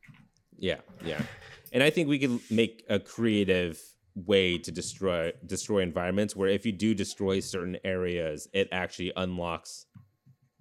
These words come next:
another fighting area to, to fight in. And maybe, like, in certain maps, we'll even rotate that around where, like, maybe you're playing on, like, a, like, a army base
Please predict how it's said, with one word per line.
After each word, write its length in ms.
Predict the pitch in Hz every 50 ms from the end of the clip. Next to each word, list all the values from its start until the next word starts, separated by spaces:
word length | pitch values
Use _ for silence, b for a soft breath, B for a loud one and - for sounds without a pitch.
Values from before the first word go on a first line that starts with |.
| - -
another 540 | 113 113 110 113 117 110 104 101 98 92 90
fighting 460 | - - - 90 90 87 82 78 82 -
area 440 | - 95 87 82 78 76 73 71 67
to, 440 | - - - 85 76 73 71 65 62 - _ _ _
to 380 | - 85 78 73 71 67 - - - _ _ _ _ _ _ _
fight 340 | - - 98 90 85 80
in. 180 | 78 73 71 73
And 180 | 69 82 90 95
maybe, 300 | 107 123 131 127 123 113
like, 200 | 113 107 101 90
in 140 | 107 101
certain 300 | 92 - 113 107 98 95
maps, 440 | 98 107 113 107 95 92 - - - b b b b b b b b
we'll 140 | 101 110 113
even 260 | 110 101 107 101 98
rotate 500 | 98 107 107 104 - - 110 104 - -
that 140 | 95 90 87
around 460 | 85 87 92 98 98 90 82 80 82
where, 160 | 90 90 87
like, 320 | 85 85 85 85 80 - _ _ _ _ _ _ _ _ _ _ _ _ _ _ - _ _ _
maybe 300 | - 120 127 127 120 117
you're 220 | 117 113 113 110 104
playing 460 | - - - 123 113 110 107 104 107
on, 220 | - 95 101 98
like, 140 | 95 95 -
a, 500 | 107 95 90 87 85 85 85 87 85 85 -
like, 220 | 90 92 87 82 -
a 380 | 87 82 80 78 78 78 - - - - - - - _ _ _ _ _ b b b b b b b b b _ -
army 300 | 131 120 113 107 107 101
base 500 | 87 - 101 98 90 87 85 - - -